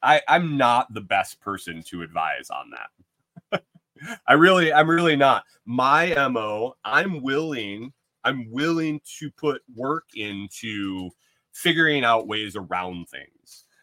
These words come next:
skirting the system. That's, that's my M O. I probably spend more time doing that than time that I could have just, you know, paid what I'm, I'm saving, uh, at this point. Um, <laughs>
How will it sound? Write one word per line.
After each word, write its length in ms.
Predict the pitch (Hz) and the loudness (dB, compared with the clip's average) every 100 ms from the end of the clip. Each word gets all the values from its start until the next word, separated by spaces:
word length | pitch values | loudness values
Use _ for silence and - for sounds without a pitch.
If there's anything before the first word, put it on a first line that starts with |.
| _ | _
skirting 580 | - - 147 147 135 123 | -18 -4 2 2 2 -2
the 80 | 101 | -6
system. 460 | - 95 - 78 85 | -12 -14 -14 -10 0
That's, 320 | 110 123 - | 2 2 -4
that's 280 | - 113 - | 2 2 2
my 300 | 101 104 104 | -4 -2 -2
M 180 | 87 92 | -4 -6
O. 160 | 90 85 | -6 -4
I 60 | 104 | -4
probably 300 | - 113 127 | 2 2 2
spend 240 | - 113 107 | -4 -6 -6
more 260 | 95 110 | -6 -8
time 420 | - 104 104 104 | -6 -6 -4 -6
doing 440 | 90 101 104 95 90 | -8 -6 -6 -6 -4
that 300 | 87 101 - _ _ 101 | 2 2 0 _ _ 2
than 420 | 113 110 110 101 _ _ _ - | 4 4 0 -12 _ _ _ 0
time 400 | 110 110 107 98 | 2 2 -2 -2
that 120 | 98 | -2
I 80 | 95 | -2
could 200 | 113 101 | -2 -4
have 160 | 92 | -6
just, 380 | - 92 92 - _ | -4 -6 -6 -18 _
you 80 | 95 | -8
know, 140 | 92 78 _ _ _ _ _ _ - | -6 -6 _ _ _ _ _ _ -6
paid 400 | 127 113 95 87 _ - | -2 -2 -2 -6 _ -4
what 140 | 101 | 0
I'm, 260 | 90 87 90 87 | 0 0 -6 -8
I'm 160 | 87 | -8
saving, 520 | - 87 85 71 65 _ _ _ - | -8 -8 -8 -12 -20 _ _ _ -4
uh, 100 | 85 95 | -2 -2
at 140 | 95 | -6
this 160 | 95 - | -10 -14
point. 240 | 69 - _ _ _ _ _ - | -20 -20 _ _ _ _ _ 4
Um, 560 | 123 127 120 117 110 - _ _ _ _ _ - - | 4 6 6 4 2 -12 _ _ _ _ _ -20 -20
<laughs> 60 | - | -12